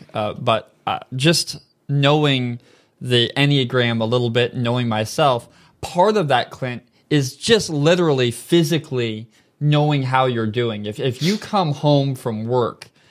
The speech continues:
and you are wasted every day in a way that you know is not normal, if, if you're just exhausted and fatigued all the time,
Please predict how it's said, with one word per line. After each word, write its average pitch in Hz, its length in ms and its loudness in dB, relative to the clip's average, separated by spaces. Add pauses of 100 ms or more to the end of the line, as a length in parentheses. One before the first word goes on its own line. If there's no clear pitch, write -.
(140)
and 131 240 0
you 202 80 2
are 139 180 4
wasted 113 720 0
every 139 320 2
day 123 220 4
in 120 80 0
a 127 80 0
way 180 160 4
that 175 240 -2
you 208 80 2
know 156 260 4
is 127 140 -4
not 127 340 -2
normal, 110 440 -6
if, - 160 -12
if 131 160 -6
you're 233 160 0
just 196 260 0
exhausted 123 760 0
and 117 200 -6
fatigued 123 640 0
all 127 200 4
the 131 80 -2
time, 123 400 -4